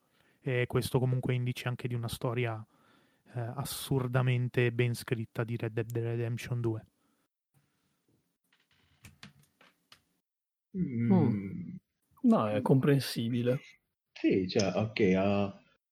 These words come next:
Speaker 2: eh, prendo atto delle tue parole, ripeto, il gioco lo conosco, non ci ho giocato, quindi, ok.
Speaker 3: No,
Speaker 2: Vai,
Speaker 3: allora,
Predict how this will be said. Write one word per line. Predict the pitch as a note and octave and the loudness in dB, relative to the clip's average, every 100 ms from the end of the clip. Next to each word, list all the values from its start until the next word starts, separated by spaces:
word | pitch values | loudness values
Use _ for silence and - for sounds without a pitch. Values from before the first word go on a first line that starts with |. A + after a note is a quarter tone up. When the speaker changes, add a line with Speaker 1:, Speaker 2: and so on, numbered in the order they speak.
| _ | _
Speaker 2:
eh, | - F2+ F2 | -4 -4 -2
prendo | - G#2+ A2 G2+ G2 | 2 4 4 4 4
atto | G#2 - | 0 2
delle | G2+ F#2 | 4 4
tue | F#2 | 4
parole, | F#2 A#2 G2 F2 | 2 2 2 2
ripeto, | F2+ F2+ F2+ F2+ - | 0 0 0 0 -4
il | |
gioco | F2+ F#2+ F#2 | -2 2 2
lo | F#2 | 2
conosco, | G3 F2+ F#2+ - F#2 | 2 0 0 -2 -4
non | D#2+ | -2
ci | F2 F2+ | -4 -6
ho | |
giocato, | F2 G2+ D2+ D2 E2 - _ _ _ _ _ _ _ | 0 0 0 -6 -8 -12 _ _ _ _ _ _ _
quindi, | - - D#3+ F3+ _ _ _ _ | -10 -8 -8 -10 _ _ _ _
ok. | - - - F2 G2+ G#2 A2 _ _ _ _ _ _ _ - - _ - - - - _ _ _ _ - - _ | -14 -8 -2 0 -2 -4 -12 _ _ _ _ _ _ _ -20 -20 _ -10 -10 -16 -20 _ _ _ _ -12 -12 _
Speaker 3:
No, | G#3 C#3+ | 6 8
Speaker 2:
Vai, | A#2 | 8
Speaker 3:
allora, | - A#2 A2 G#2 G#2 G#2+ G#2+ | 8 6 4 2 2 -2 -2